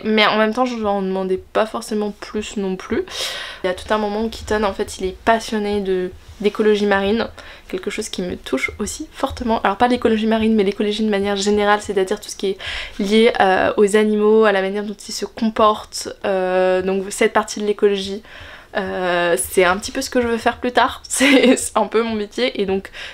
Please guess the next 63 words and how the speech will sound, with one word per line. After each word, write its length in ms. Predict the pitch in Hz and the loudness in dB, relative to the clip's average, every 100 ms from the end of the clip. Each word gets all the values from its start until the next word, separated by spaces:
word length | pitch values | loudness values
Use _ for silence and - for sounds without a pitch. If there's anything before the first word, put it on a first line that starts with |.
| - | 0
connaître 300 | 247 233 220 | 4 4 2
des 80 | 208 | -2
trucs 180 | 214 - | -6 -8
sur 140 | 202 | -4
des 260 | 190 185 190 | -2 0 0
espèces, 300 | - 220 - | 0 -2 -4
je 20 | |
trouve 160 | - | -6
ça 80 | 185 | -6
passionnant, 480 | - 226 226 214 214 | 0 0 0 -2 -2
mais 100 | 208 | -2
ce 60 | - | -6
qui 80 | |
est 20 | 190 | -8
encore 200 | 190 - | -8 -12
plus 180 | 220 | -12
passionnant, 360 | - 202 196 202 | -6 -4 -2 -4
c'est 140 | 196 | -4
que 120 | 185 202 | -2 -2
là 40 | |
c'est 140 | 208 | -2
tourné 240 | 185 185 208 | -4 -2 -2
vis-à-vis 280 | 214 - 185 | -2 -4 0
de 40 | |
la 120 | 185 | 0
reproduction 580 | 180 190 - 190 185 208 | 2 -2 -2 -8 -4 -2
des 160 | 202 180 | 0 0
espèces, 340 | 175 - - | 0 -2 -2
il 40 | |
y 20 | - | -4
a 0 | |
tout 200 | 190 208 | -4 -6
un 40 | |
truc 200 | - 190 | -6 -6
là-dessus. 360 | 190 - 220 247 - - - | -6 -4 -4 -4 -6 -8 2
Ça 120 | 208 | 2
peut 140 | 233 | 4
vous 120 | 262 | 0
paraître 360 | 226 220 208 - - | 2 2 0 -6 0
bizarre, 480 | 208 202 202 202 226 - | 0 2 4 6 6 2
et 60 | |
c'est 120 | 190 | 0
vrai 120 | 190 220 | 0 0
que 40 | |
c'est 100 | 220 | -2
bizarre, 260 | 190 202 214 | 2 4 4
mais 100 | 190 | 2
ça 120 | 185 175 - - | 0 -2 -6 -2
apporte 800 | 208 - 110 - - 240 240 - | -2 -2 -16 -10 2 2 2 -4
une 140 | 214 | -4
petite 300 | 190 208 214 | -2 -2 -4
touche 220 | - 233 196 | -4 -4 -2
d'humour 400 | 196 214 220 220 | 2 4 2 2
que 100 | 202 | 0
j'aime 260 | 180 180 | 0 0
beaucoup. 320 | 180 196 214 - - - - | -2 -2 -2 -8 -10 -6 -2
Euh, 100 | 160 - | -2 0
en 80 | 208 | 2
fait, 140 | 247 | 2
ce 60 | - | 2
que 140 | 226 | 0
j'ai 460 | 202 190 - - 220 | 0 -4 -6 2 2
envie 460 | 208 226 247 262 | 2 -4 -6 -8